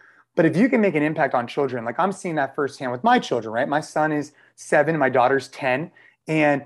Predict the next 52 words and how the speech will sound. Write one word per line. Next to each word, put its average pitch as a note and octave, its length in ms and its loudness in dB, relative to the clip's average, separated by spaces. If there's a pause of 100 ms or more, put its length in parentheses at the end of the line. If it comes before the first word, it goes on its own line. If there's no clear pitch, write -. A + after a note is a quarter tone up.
(140)
we've E3 220 -2
had E3 180 0
quite E3 220 0
a D3+ 40 -2
bit D3 120 -2
of C3+ 80 -4
exposure C#3 500 -2
to C3 80 -4
a - 20 -2
lot C3 240 2
of A#2 80 -8
children, C3 560 -6
um, A#2+ 280 -2
due C#3+ 160 -2
to C#3 60 -2
the B2+ 100 -2
work C3 240 -2
that C3+ 80 -2
we B2+ 100 -4
do B2+ 160 -6
with B2 160 -4
pediatric C3 420 -2
cancer. A#2+ 480 -8
So - 160 -4
we C3+ 140 -2
support C3 460 -4
that A#2+ 240 2
heavily. C3 420 0 (400)
And D#3 360 0 (380)
when E3+ 160 0
you A3+ 120 2
see B3 260 -2
some F#3+ 180 -6
of D#3 80 -2
these B2+ 100 -10
kids D3+ 380 -2
and B2+ 160 -2
you B2+ 80 0
look D3+ 280 2
at C#3+ 240 2 (220)
the C3 100 0
children's D3+ 480 2
books A#2+ 220 -2
that B2 80 -4
are A2+ 140 0
available, B2 640 0 (240)
there C4 100 6
are E4 140 6
some E3+ 220 -2
good C#3+ 200 0
books C3+ 220 -2
available, C#3 540 0